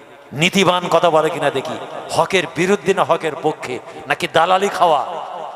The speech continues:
বিচার করেন, পরিষ্কার বুঝে যাবেন যে ভাইজানকে দেখে দাদা হুজুর চিনবেন না মুজাদ্দিদে জামানকে, কোনো পীরের আওলাদ বা ভাইজানকে চিনবেন? ভাইজান বলতে সব পীরের আওলাদকে বলছি,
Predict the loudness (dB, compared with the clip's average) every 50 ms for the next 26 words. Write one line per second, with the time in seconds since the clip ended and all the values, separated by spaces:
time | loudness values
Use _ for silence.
0 | -14 -12 -4 -4 0 2 2 2 2 4 4 4 6 8 8 8 6 4 2 -2
1 | -4 -4 -4 -4 -6 -6 -6 -6 -8 -10 -10 -6 -4 -2 -2 -2 -2 -4 -4 0
2 | 0 0 0 -2 -6 -4 0 2 2 4 4 2 2 0 -4 -10 -14 -14 -14 -14
3 | -10 -10 -8 -2 2 2 2 2 2 2 4 4 6 6 4 4 0 -2 -2 0
4 | 0 0 0 0 0 0 0 0 0 0 0 -2 -4 -6 -6 -8 -6 -8 -6 0
5 | 2 6 8 8 6 6 2 -2 -8 -8 -8 -4 -2 -2 -2 -2 -4 -4 -4 -4
6 | -4 -4 -2 0 0 0 0 4 2 4 4 4 2 0 0 -4 -8 -6 -6 -6
7 | -6 -8 -10 -12 -8 -8 -6 -6 -6 -8 -10 -10 -8 -6 -4 -2 -2 -2 0 -2
8 | -4 -4 -2 -2 -2 -2 -2 -4 -6 -6 -6 -8 -10 -10 -12 -14 -14 -14 -14 -16
9 | -16 -18 -18 -18 -20 -20 -20 -20 -20 -20 -20 -20 -20 -20 -20 -20 -20 -20 -20 -20
10 | -20 -20 -20 _ -20 -20 _ _ _ _ _ -16 -16 -16 -14 -16 -18 -18 -20 -20
11 | -18 -18 -18 -14 -8 -8 -8 -8 -8 -14 -10 -4 -2 0 0 2 0 -2 -2 -4
12 | -2 -2 -2 -2 -2 -4 -8